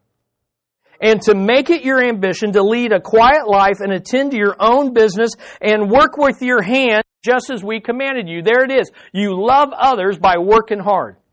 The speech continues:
to provide for yourself. And this must have been a real problem with the Thessalonians, because he writes about it in First Thessalonians and Second Thessalonians. Turn your Bibles just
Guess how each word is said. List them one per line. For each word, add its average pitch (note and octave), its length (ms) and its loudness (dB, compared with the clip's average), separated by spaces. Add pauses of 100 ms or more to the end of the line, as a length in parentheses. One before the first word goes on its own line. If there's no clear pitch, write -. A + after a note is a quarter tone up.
(460)
to E3 100 -6
provide F#3 500 0
for G3+ 140 -8
yourself. D#3 500 -8 (840)
And F#3 160 -2
this - 160 -6
must C#4+ 200 -2
have G3 100 -6
been - 40 -8 (240)
a F#3+ 60 2
real A3 100 4
problem E3 680 -2 (100)
with D#3+ 160 -8
the C#3+ 80 -10
Thessalonians, D#3+ 920 -6 (360)
because F#3+ 260 -2
he G#3 100 -4
writes A#3 400 -2
about D#3+ 360 0
it F#3+ 100 -18
in - 60 -20 (540)
First - 180 -12
Thessalonians G3 640 -6 (140)
and B3+ 260 -4 (120)
Second C3+ 340 -6
Thessalonians. A#2 640 -12 (380)
Turn G#3+ 100 2
your - 400 -10
Bibles C#3+ 140 -4
just F3 200 -8